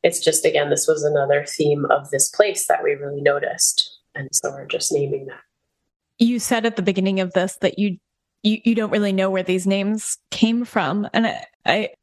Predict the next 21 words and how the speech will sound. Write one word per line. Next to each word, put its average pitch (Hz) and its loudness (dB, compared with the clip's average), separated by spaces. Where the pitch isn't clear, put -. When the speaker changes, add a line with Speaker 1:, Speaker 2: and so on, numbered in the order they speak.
Speaker 2:
from 226 0
my, 226 -2
from 220 0
where 226 2
I'm 208 -2
sitting, 190 -2
I, 208 4
it's - -2
so 208 2
clear 202 0
that 175 -2
they 196 2
came 185 0
from 180 0
a 175 -2
collaboration 175 -2
with - -4
that - -2
space, - -2
right? - 0
Like, - -2